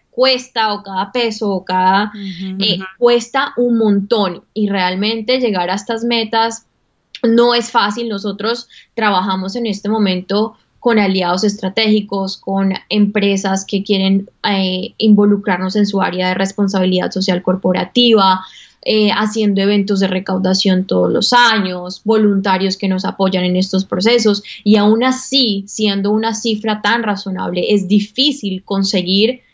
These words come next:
Speaker 1: cada dólar, porque primero hay muchísima demanda de organizaciones sociales,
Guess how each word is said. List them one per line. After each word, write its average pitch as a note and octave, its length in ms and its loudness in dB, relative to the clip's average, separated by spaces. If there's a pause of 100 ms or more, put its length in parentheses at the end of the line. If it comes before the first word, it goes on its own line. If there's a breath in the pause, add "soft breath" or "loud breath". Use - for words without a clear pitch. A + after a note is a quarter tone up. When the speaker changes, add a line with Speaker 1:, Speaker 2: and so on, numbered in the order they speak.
(260 soft breath)
Speaker 1:
cada C4+ 460 2
dólar, G3 400 0
porque G#3 540 -6 (220)
primero C4 380 0
hay C#4+ 80 0
muchísima D4 760 2
demanda G#3 420 2
de B3 80 0
organizaciones F#3+ 640 -2
sociales, - 600 -4